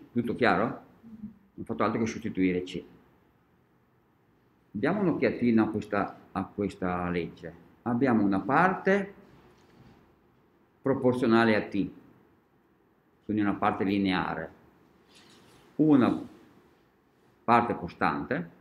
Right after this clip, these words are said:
quello che è, ok? Questo non dipende dal tempo, e poi una parte esponenziale, con segno meno, quindi una, diciamo così, eh, differenza rispetto alla lineare che si smorza nel tempo, perché per T che va a infinito questa parte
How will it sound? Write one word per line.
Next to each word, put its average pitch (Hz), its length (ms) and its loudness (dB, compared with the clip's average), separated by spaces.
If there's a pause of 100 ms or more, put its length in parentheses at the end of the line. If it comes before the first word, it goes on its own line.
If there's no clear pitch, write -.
(160)
quello 78 200 -8
che 73 140 -10
è, 104 180 -8 (460)
ok? 92 180 -8
Questo 87 200 -10
non 101 140 2
dipende 104 300 -2
dal 90 200 -2
tempo, 87 520 -8 (1500)
e 196 140 2
poi 202 200 4
una 202 160 4
parte 147 280 0
esponenziale, 107 880 0 (260)
con 175 180 0
segno 147 280 4
meno, 98 420 4
quindi 120 340 2
una, 123 640 4 (140)
diciamo 117 320 -4
così, 110 400 0
eh, 90 320 -6
differenza 131 640 6
rispetto 120 400 0
alla 98 120 0
lineare 120 720 0
che 131 180 0
si 131 420 4
smorza 131 460 2
nel 110 240 2
tempo, 92 340 -4
perché 95 460 -6 (580)
per 101 220 0
T 160 180 2
che 117 340 4
va 113 180 0
a - 20 2
infinito 113 640 2
questa - 280 -6
parte 123 600 -2